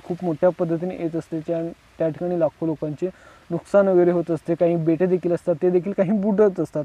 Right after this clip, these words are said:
तशा पद्धतीने या ठिकाणी काही, अ, बेटे आहेत ते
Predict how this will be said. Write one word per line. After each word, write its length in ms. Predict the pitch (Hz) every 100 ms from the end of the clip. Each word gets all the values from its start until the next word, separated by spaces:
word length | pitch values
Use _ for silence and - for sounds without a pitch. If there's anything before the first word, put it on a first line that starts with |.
| -
तशा 160 | 185 226
पद्धतीने 540 | 208 185 - 220 165 175 - - - -
या 80 | 185
ठिकाणी 440 | 175 208 208 220
काही, 340 | 220 196 196 202
अ, 540 | - 185 160 156 151
बेटे 280 | 165 170 175
आहेत 200 | 196 170
ते 200 | 165 190